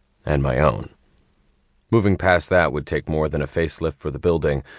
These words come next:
but I wanted to show my parishioners that the church was able to change, to grow, to move into the future. "Do I have any penance, Father?"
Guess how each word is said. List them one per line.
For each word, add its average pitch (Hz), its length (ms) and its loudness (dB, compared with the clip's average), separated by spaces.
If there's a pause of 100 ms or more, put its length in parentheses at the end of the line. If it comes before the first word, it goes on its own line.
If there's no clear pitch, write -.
(220)
but 73 120 -6
I 69 40 -4
wanted 76 280 -4
to - 80 -10
show 95 240 0
my 95 140 2
parishioners 82 600 -2
that 73 140 -6
the - 80 -10
church - 400 -4
was 73 140 -4
able 69 200 -4
to - 100 -14
change, - 680 -8 (320)
to - 60 -8
grow, - 480 0 (580)
to - 100 -6
move 76 220 4
into 71 220 0
the - 80 -8
future. - 520 -2 (1200)
"Do 90 160 2
I 95 160 6
have 90 300 2
any 90 320 2
penance, 101 440 0
Father?" 71 460 -2